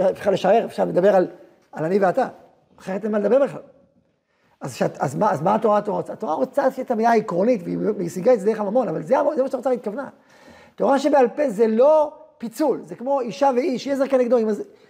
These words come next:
היא, היא פועלת מה שהאיש רוצה, אבל באופן שלה, באופן שאפשר לתרגם את זה למציאות.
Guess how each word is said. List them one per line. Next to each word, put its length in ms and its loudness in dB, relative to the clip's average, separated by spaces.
היא, 160 -8
היא 200 -6
פועלת 260 4
מה 100 0
שהאיש 300 2
רוצה, 400 2
אבל 160 0
באופן 420 0
שלה, 280 2
באופן 260 -2
שאפשר 460 2
לתרגם 360 0
את 40 -2
זה 80 0
למציאות. 400 0